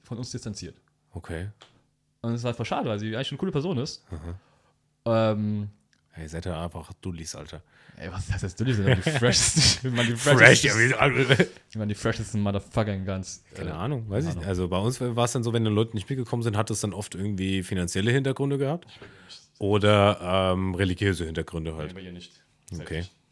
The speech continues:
Speaker 2: Also die,
Speaker 1: war
Speaker 2: die wollte halt einfach nicht.
Speaker 1: Die wollte einfach nicht. Die war, das war wirklich
Speaker 2: Hm.
Speaker 1: bei ihr sehr, sie mag uns einfach nicht. Sie, sie hat sich damit geäußert, geäußert, dass sie uns einfach nicht mag. Fuck
Speaker 2: Hm.
Speaker 1: you.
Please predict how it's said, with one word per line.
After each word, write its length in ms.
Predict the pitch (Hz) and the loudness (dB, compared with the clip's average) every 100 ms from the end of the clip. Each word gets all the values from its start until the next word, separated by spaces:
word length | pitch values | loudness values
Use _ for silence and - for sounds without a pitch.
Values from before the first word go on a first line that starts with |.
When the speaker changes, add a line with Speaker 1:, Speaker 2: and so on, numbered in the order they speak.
| - | -10
Speaker 2:
Also 140 | 82 | -8
die, 100 | 80 85 | -6 -8
Speaker 1:
war 120 | 85 | -6
Speaker 2:
die 140 | 92 | -4
wollte 220 | 82 82 | -2 -4
halt 80 | 80 | -4
einfach 140 | 78 78 | -6 -8
nicht. 240 | 76 - | -12 -12
Speaker 1:
Die 40 | 113 | -10
wollte 140 | 107 | -8
einfach 120 | 90 | -10
nicht. 100 | 82 | -14
Die 80 | - | -12
war, 80 | 101 | -12
das 160 | 98 - | -12 -14
war 120 | 113 | -12
wirklich 180 | 107 - | -10 -8
Speaker 2:
Hm. 40 | |
Speaker 1:
bei 80 | 107 | -10
ihr 120 | 107 | -10
sehr, 160 | 104 101 - _ _ _ _ - | -10 -12 -16 _ _ _ _ -16
sie 60 | |
mag 140 | 156 208 | -10 -10
uns 100 | - | -10
einfach 120 | 95 | -10
nicht. 100 | 92 | -12
Sie, 100 | 127 - _ _ _ | -14 -18 _ _ _
sie 100 | 147 | -2
hat 80 | 170 | 0
sich 60 | 175 | 0
damit 180 | 202 214 | -2 -2
geäußert, 260 | 220 175 | -4 -4
geäußert, 400 | - 147 175 175 | -4 -4 -4 -4
dass 120 | 151 - | -8 -6
sie 80 | 156 | -6
uns 120 | 151 | -6
einfach 120 | 156 | -8
nicht 100 | 156 | -8
mag. 200 | 202 233 _ - - _ | -8 -8 _ -20 -20 _
Fuck 180 | - 101 | -10 -8
Speaker 2:
Hm. 60 | 78 | -6
Speaker 1:
you. 140 | 90 | -6